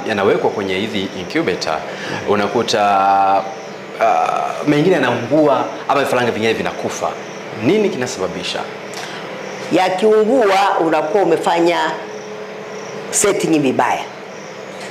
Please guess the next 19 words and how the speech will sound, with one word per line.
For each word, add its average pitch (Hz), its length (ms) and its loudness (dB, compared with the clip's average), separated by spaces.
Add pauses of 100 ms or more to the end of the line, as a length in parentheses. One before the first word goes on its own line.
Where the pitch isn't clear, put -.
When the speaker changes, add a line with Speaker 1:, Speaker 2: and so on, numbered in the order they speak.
(160)
Speaker 2:
Lazima 160 380 2
uwe 143 180 4
na 120 140 2
setting 139 460 0
sahihi. 107 560 -2 (720)
Kule 220 300 6
ni 190 120 4
thelathini 160 440 2
na 190 80 2
nane 277 520 2 (1120)
na 156 140 2
unyevunyevu 175 840 4
una 151 180 2
seti 175 360 0
kati 180 300 0
ya 139 180 4 (120)
hamsini 196 400 2
na 156 60 2
tano 220 380 2